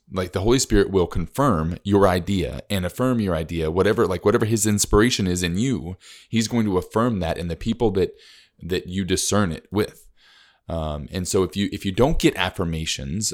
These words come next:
of that calling from multiple sources from various areas, not just, like, your own little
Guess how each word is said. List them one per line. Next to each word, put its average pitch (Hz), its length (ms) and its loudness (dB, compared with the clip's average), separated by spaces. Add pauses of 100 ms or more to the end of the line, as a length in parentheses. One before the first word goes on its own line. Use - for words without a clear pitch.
of 85 240 0
that 78 220 -4
calling 78 600 -4 (300)
from 82 640 -2 (240)
multiple 98 480 0
sources 90 480 0
from 80 320 -6
various 92 440 0
areas, 82 380 0
not 85 260 -6
just, 101 360 -2
like, 92 180 -2
your 87 140 -4
own 90 200 -4
little 85 480 -2